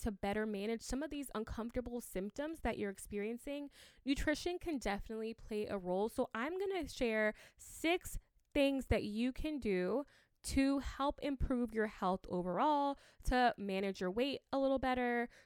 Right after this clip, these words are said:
to just make sure you're setting yourself up for success during this phase of your life,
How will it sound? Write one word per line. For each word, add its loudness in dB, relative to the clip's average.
to -2
just -4
make 0
sure -2
you're 0
setting -4
yourself -4
up -2
for -2
success -4
during -2
this -2
phase 4
of 0
your -2
life, 2